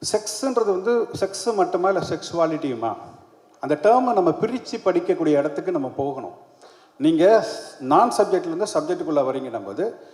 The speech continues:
கதைக்குள்ள அதை எப்படி நீங்க சொல்ல போறீங்க அப்படின்னு தானே. யாரோ இந்-, நம்ம பேசிட்டு இருக்கிற இந்த அரை மணி நேரத்துல இதே உலகத்துல யாரோ ஒரு பெண் குழந்தையோ அல்லது யாரோ ஒரு ஆண் குழந்தையோ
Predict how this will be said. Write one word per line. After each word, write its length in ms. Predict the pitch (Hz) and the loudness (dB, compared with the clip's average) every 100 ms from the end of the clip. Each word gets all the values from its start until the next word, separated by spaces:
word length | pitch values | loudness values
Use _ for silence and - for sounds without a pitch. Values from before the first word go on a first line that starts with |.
| - _ - | -20 _ 2
கதைக்குள்ள 500 | 160 254 254 202 214 | 4 2 4 6 8
அதை 180 | 175 | 6
எப்படி 220 | 156 - 320 | 4 2 0
நீங்க 140 | 139 | -2
சொல்ல 220 | - 139 | -4 -6
போறீங்க 320 | 135 113 107 107 | -6 -8 -8 -12
அப்படின்னு 240 | 107 101 | -14 -18
தானே. 160 | 98 98 - _ _ - | -16 -16 -20 _ _ -6
யாரோ 500 | 120 156 196 214 247 | 0 4 6 4 2
இந்-, 480 | - 151 151 165 170 | 0 -6 -4 -6 -4
நம்ம 220 | 139 151 151 | -2 -2 0
பேசிட்டு 380 | 208 226 226 | -2 -2 -4
இருக்கிற 680 | - - - - 160 185 226 | -8 -10 -12 -12 -8 -6 -4
இந்த 340 | 151 180 180 160 | -4 0 0 2
அரை 240 | 151 220 | 2 2
மணி 180 | 208 175 | 2 2
நேரத்துல 580 | 160 156 151 143 196 233 - - | 4 2 0 0 0 0 -6 -10
இதே 200 | 147 190 | -4 -4
உலகத்துல 640 | 165 156 135 - 175 - - - - - - | -2 -4 -6 -2 0 0 -4 -18 -20 -20 0
யாரோ 400 | 127 165 180 175 | 4 6 4 2
ஒரு 160 | 151 | 0
பெண் 480 | 135 151 160 156 - | -2 -2 -2 -6 -10
குழந்தையோ 340 | 143 131 135 170 | -8 -8 -6 -6
அல்லது 220 | 143 127 | -6 -6
யாரோ 280 | 127 135 143 | -4 -2 -4
ஒரு 140 | 127 | -6
ஆண் 260 | - 127 123 | -6 -8 -8
குழந்தையோ 480 | 117 113 104 135 | -10 -10 -12 -14